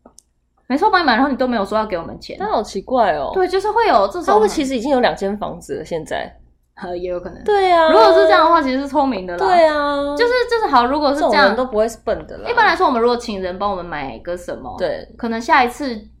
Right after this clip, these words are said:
Speaker 1: 我们就自己主动
Speaker 2: 会说，
Speaker 1: 诶，你要水吗？
Speaker 2: “诶，上次多少钱？”
Speaker 1: 买给你。
Speaker 2: 对。
Speaker 1: 对，
Speaker 2: 或者是甚至离开会传讯息说，“啊，我刚忘记跟你钱，我下次给你。”
Speaker 1: 对，对，
Speaker 2: 这样。
Speaker 1: 对。
Speaker 2: 嗯。
Speaker 1: 但通常就会说“不用”，然后说“好，
Speaker 2: 对，对，
Speaker 1: 那下次我买。”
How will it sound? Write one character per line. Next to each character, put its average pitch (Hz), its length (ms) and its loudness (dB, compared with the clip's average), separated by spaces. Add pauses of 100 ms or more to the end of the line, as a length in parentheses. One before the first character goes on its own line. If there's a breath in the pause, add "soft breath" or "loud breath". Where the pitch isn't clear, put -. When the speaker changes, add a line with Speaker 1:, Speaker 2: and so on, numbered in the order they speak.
(160)
Speaker 1:
我 208 100 -10
们 208 100 -8
就 247 120 -4
自 269 120 -12
己 180 320 -12
主 185 140 -8
动 214 380 -2 (460)
Speaker 2:
会 190 180 -10
说， 196 200 -6
Speaker 1:
诶， 220 100 0
你 294 40 4
要 339 120 4
水 285 180 0
吗？ 226 140 0
Speaker 2:
“诶， - 20 2
上 233 80 0
次 240 160 -6
多 220 80 0
少 180 100 2
钱？” 214 120 -4
Speaker 1:
买 - 0 -
给 208 200 -2
你。 196 60 -8
Speaker 2:
对。 156 220 -6
Speaker 1:
对， 294 120 0
Speaker 2:
或 349 80 4
者 269 80 2 (200)
是 311 100 -8
甚 311 180 2
至 302 120 -6
离 226 160 -6
开 226 180 4
会 226 80 0
传 196 180 -4
讯 220 120 -4
息 190 40 -6
说 208 140 -8
，“啊， 349 140 6
我 240 100 4
刚 302 160 2
忘 302 100 4
记 294 120 -6
跟 262 80 0
你 196 40 -4
钱， 185 140 -4
我 160 40 -4
下 202 120 -6
次 196 100 -8
给 147 180 -12
你。” - 200 -16
Speaker 1:
对， 214 100 -4
对， 202 160 -4
Speaker 2:
这 196 80 -4
样。 175 100 0
Speaker 1:
对。 - 40 -2
Speaker 2:
嗯。 - 60 -10
Speaker 1:
但 370 120 -2
通 339 80 2
常 277 140 4
就 262 80 -2
会 302 80 -2
说 302 100 -4
“不 233 160 -8
用”， 262 160 -2
然 214 120 -2
后 214 60 -4
说 208 120 2
“好， 202 140 4
Speaker 2:
对， - 0 -
对， - 20 0
Speaker 1:
那 226 60 0
下 196 160 4
次 190 160 2
我 180 40 0
买。” 180 80 4